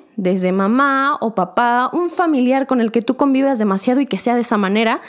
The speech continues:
Y ahora sí, va mucho la frase de "lo que te choca, te checa". Y siempre me lo dice mi abuelita. Tengo también otro patrón que sigo demasiado. Y es que yo conviví mucho con mi abuelita de niña, ¿no? También.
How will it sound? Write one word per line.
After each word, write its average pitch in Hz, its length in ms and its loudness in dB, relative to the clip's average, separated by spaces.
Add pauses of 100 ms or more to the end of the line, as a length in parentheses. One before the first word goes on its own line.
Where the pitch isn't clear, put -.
(800)
Y 277 140 2
ahora 339 220 2
sí, 370 120 -2 (240)
va 262 160 2
mucho 285 340 0
la 233 140 2
frase 226 300 -2
de - 200 -4
"lo 208 280 2
que 208 120 -2
te 208 120 -2
choca, 294 360 0
te 233 160 -4
checa". - 400 -6 (1080)
Y 208 100 2
siempre 262 340 0
me 294 80 -2
lo 202 80 -2
dice 196 180 -4
mi 233 100 0
abuelita. 185 480 -4 (220)
Tengo 370 640 -2
también 214 460 -2 (1120)
otro 349 380 -2
patrón 208 480 -2
que 277 160 -2
sigo 262 300 -2
demasiado. 220 680 -2 (1000)
Y - 80 -2
es 311 60 -2
que 330 100 2
yo 339 100 0
conviví 339 280 0
mucho 269 220 -4
con 220 120 2
mi 196 80 0
abuelita 196 360 0
de 180 120 0
niña, 214 260 0
¿no? 214 220 -4 (400)
También. 208 480 -2